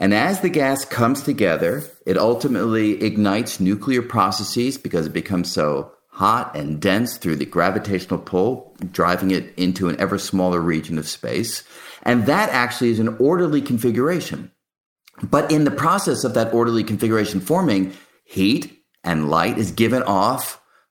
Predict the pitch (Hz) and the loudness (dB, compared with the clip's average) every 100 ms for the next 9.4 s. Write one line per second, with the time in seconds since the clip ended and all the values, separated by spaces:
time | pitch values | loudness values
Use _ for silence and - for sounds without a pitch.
0 | - 71 90 87 98 98 101 95 104 - | -14 -2 2 2 2 0 2 2 0 -4
1 | 82 85 - 101 - 131 175 - - - | -2 -2 -2 -4 0 -2 0 -4 -6 -10
2 | - _ _ _ _ - 95 107 135 120 | -20 _ _ _ _ -2 2 2 0 -2
3 | 156 165 117 113 131 135 - - - 120 | -2 0 0 0 0 -2 -4 -10 -2 2
4 | 139 160 160 - 120 101 82 82 98 120 | 4 2 -2 -2 0 2 2 2 2 0
5 | 110 82 76 65 73 78 113 - _ _ | 0 0 0 0 -2 -2 -4 -8 _ _
6 | _ 123 123 92 113 147 147 151 131 95 | _ 2 2 2 2 0 2 0 2 2
7 | 202 - - 151 120 87 - - - _ | 0 0 0 2 2 0 -4 -10 -20 _
8 | _ - 120 113 139 139 143 143 196 175 | _ -2 0 2 2 2 2 2 2 0
9 | 87 - - - | -2 -6 -12 -14